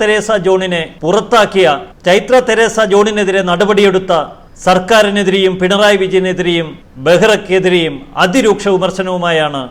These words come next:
ബൽറാം രംഗത്തെത്തിയിരിക്കുന്നത്. കൂടെ ഡി സി പിക്ക് കട്ട പിന്തുണയും. സ്വന്തം ജോലിയുടെ ഭാഗമായി സി പി എം ഓഫീസ് റെയ്ഡ് ചെയ്യേണ്ടി വന്ന ഒരു ഉദ്യോഗസ്ഥയെ ജോലിയിൽ നിന്ന് മാറ്റിയിരിക്കുന്നു. ഇതെന്തൊരു തരം നിയമവാഴ്ചയാണ്? പിണറായി വിജയൻ,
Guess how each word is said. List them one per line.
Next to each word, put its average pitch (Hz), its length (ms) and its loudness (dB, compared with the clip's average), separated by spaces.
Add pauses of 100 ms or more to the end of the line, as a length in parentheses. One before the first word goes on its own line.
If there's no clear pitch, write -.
(540)
ബൽറാം 175 420 0 (240)
രംഗത്തെത്തിയിരിക്കുന്നത്. 147 920 -4 (480)
കൂടെ 170 280 2 (340)
ഡി 175 100 -2 (100)
സി 190 180 0
പിക്ക് 147 280 -6 (240)
കട്ട 123 200 -4 (140)
പിന്തുണയും. 127 520 -6 (220)
സ്വന്തം 214 320 0 (100)
ജോലിയുടെ 226 420 2
ഭാഗമായി 202 400 -2 (140)
സി 202 100 -4 (100)
പി 233 140 -6
എം 214 160 -8
ഓഫീസ് 190 380 -4
റെയ്ഡ് 220 320 0
ചെയ്യേണ്ടി 208 380 0
വന്ന 185 160 -2 (300)
ഒരു 196 160 2
ഉദ്യോഗസ്ഥയെ 185 600 0 (380)
ജോലിയിൽ 233 460 4
നിന്ന് 185 220 -2
മാറ്റിയിരിക്കുന്നു. 147 600 -4 (360)
ഇതെന്തൊരു 247 460 4
തരം 226 260 2
നിയമവാഴ്ചയാണ്? 196 840 2 (340)
പിണറായി 233 480 4
വിജയൻ, 226 320 2